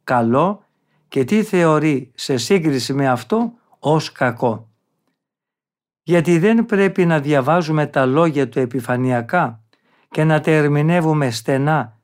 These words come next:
και κατά λέξιν, αλλά να έχουμε την ίδια θεώρηση με αυτή που είχε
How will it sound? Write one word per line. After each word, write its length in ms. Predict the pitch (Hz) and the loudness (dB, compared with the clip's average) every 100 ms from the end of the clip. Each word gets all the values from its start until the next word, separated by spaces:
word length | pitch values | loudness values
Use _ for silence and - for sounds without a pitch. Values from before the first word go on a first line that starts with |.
| _ | _
και 160 | - 127 | -6 -4
κατά 320 | 135 131 131 | -2 -2 0
λέξιν, 580 | 165 208 - 202 190 175 _ _ _ _ | 0 -2 -2 -2 -2 -6 _ _ _ _
αλλά 320 | - 143 147 | -2 2 2
να 100 | 147 | 2
έχουμε 380 | 156 175 175 160 | 0 0 -2 -2
την 240 | 156 147 139 | 0 0 2
ίδια 420 | 196 220 208 208 | 2 0 -2 -2
θεώρηση 840 | 202 170 170 156 147 - 220 220 _ _ _ _ _ | -2 0 0 0 -4 -4 -4 -4 _ _ _ _ _
με 220 | - 143 151 | -2 2 2
αυτή 340 | 143 190 180 | 2 2 0
που 140 | 180 | 2
είχε 500 | 156 175 - 151 120 | 2 2 0 -2 -4